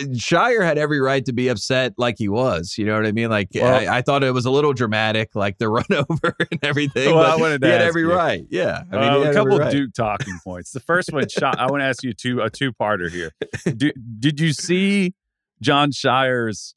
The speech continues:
Speaker 2: forced laugh that he did whenever he was talking about Wake Forest? Did you
Speaker 1: Yes.
Speaker 2: see this?
Speaker 1: That was a
Speaker 2: <laughs>
Speaker 1: can, that was a can line. He practiced that in front of the mirror. He was like, he was like, "Uh, Wake Forest should already be in."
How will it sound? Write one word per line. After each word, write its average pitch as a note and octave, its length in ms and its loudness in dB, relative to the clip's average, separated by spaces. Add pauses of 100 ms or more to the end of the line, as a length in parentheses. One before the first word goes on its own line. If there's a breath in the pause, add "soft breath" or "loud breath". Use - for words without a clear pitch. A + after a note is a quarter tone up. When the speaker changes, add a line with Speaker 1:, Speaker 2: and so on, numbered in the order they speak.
(520)
Speaker 2:
forced C3+ 480 -2
laugh G#2+ 460 0
that F#2+ 140 -4
he F#2 100 -6
did F2+ 400 -4
whenever F#2 300 -6
he F#2+ 120 -6
was F2+ 160 -8
talking G2 300 -6
about F2+ 200 -4
Wake F#2+ 200 -4
Forest? E2 580 -6
Did A2+ 80 -6
you A2 60 2
Speaker 1:
Yes. E2+ 260 2
Speaker 2:
see B2+ 200 2
this? F#2+ 480 0
Speaker 1:
That A#2+ 220 2
was - 160 2
a C3 60 0
Speaker 2:
<laughs> G#3+ 60 -6
Speaker 1:
can, C#3 240 0
that C#3+ 120 2
was E3 120 0
a D3 80 0
can B2+ 300 0
line. G#2+ 280 0
He A2 80 0
practiced C3+ 440 -2
that A2+ 120 2
in F#2+ 80 -4
front G2 140 -2
of F2+ 40 -2
the F2 60 -4
mirror. D#3 320 4
He - 140 4
was G#2+ 140 0
like, A#2 200 4
he A2+ 100 0
was C3 120 4
like, G3 180 0
"Uh, G2+ 380 2
Wake C3+ 180 2
Forest B2 320 2
should B2 120 0
already A#2+ 260 2
be G#2 120 0
in." D#2+ 260 -2